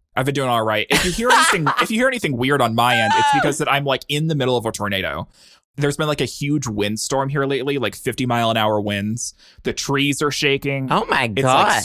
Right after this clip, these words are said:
Speaker 2: I don't hear
Speaker 1: stormy.
Speaker 2: anything.
Speaker 1: It's, it's very, it's very October. It's very witchy. And I appreciate that. I love a good storm. I love, you know,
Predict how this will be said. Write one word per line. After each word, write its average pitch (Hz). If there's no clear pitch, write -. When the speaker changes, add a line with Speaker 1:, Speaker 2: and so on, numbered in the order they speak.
Speaker 2:
I 127
don't 135
hear 127
Speaker 1:
stormy. 120
Speaker 2:
anything. 107
Speaker 1:
It's, 139
it's 160
very, 156
it's 143
very 135
October. 120
It's 107
very 110
witchy. 107
And 113
I 107
appreciate 92
that. 82
I 107
love 113
a 110
good 101
storm. 113
I 104
love, 98
you -
know, 90